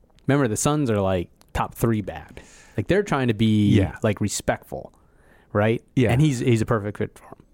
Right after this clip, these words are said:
Speaker 1: You know what I mean?
Speaker 2: Yeah, I guess so. I mean, but, like, he's
Speaker 1: I mean, it's just his contract's
Speaker 2: It's a
Speaker 1: insane.
Speaker 2: terrible contract. I mean,
Speaker 1: Terrible.
Speaker 2: you basically just t-, there's two terrible contracts. You just swap the terrible Ryan Anderson contract for the terrible Brandon Knight contract.
Speaker 1: Yeah.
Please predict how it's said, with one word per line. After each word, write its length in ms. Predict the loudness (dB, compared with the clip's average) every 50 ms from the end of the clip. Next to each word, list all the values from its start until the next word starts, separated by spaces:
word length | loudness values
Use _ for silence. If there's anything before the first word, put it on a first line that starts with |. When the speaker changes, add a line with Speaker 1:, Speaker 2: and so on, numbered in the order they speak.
| _ _ -6 -2
Speaker 1:
You 80 | 0 2
know 60 | 2
what 60 | 4
I 40 | 4
mean? 100 | 4 4
Speaker 2:
Yeah, 80 | 2 2
I 60 | 0
guess 200 | -2 -4 -2 -2
so. 200 | -2 -2 -2 -2 -2 -2
I 20 |
mean, 160 | -2 0 0
but, 140 | 0 0 0
like, 160 | 0 -2 -2
he's 220 | 0 0 0 2 2
Speaker 1:
I 80 | 2
mean, 100 | 2 0
it's 100 | 0 0
just 180 | -2 -4 -4 -4
his 100 | -8 -8
contract's 540 | -6 -6 -4 -4 -4 -4 -6 -10 -12 -8 -4
Speaker 2:
It's 100 | -2 0
a 40 | 0
Speaker 1:
insane. 80 | 0 0
Speaker 2:
terrible 180 | 0 0 -2
contract. 340 | -2 -2 -2 -2 -2 0 0
I 40 | 0
mean, 100 | 0 0
Speaker 1:
Terrible. 220 | 0 0 0 0
Speaker 2:
you 60 | 0 0
basically 300 | 0 0 0 0 -2 0
just 200 | -2 -2 -2 -2
t-, 100 | -2 0
there's 140 | 0 0 -2 0
two 180 | 0 -2 0
terrible 260 | 0 0 0 0 0
contracts. 480 | 0 -2 -2 -2 -4 -6 -8 -8 -8 -4
You 80 | -2 -2
just 160 | -2 -2 -2
swap 340 | 0 0 0 0 0 -2 -2
the 220 | 0 0 0 -2 -4 -10 -18 -20 -8 -2
terrible 420 | 0 2 2 2 2 2 0 0 2
Ryan 220 | 0 0 0 0
Anderson 300 | 0 -2 -2 -2 -2 -2
contract 400 | 0 0 0 0 0 -2 -2 -2
for 80 | -4 -6
the 40 | -4
terrible 300 | -2 0 0 0 -2 -2
Brandon 260 | -2 -2 -2 -2 -4
Knight 140 | -6 -8 -8
contract. 380 | -8 -10 -8 -8 -6 -2 -2
Speaker 1:
Yeah. 160 | -2 -2 -2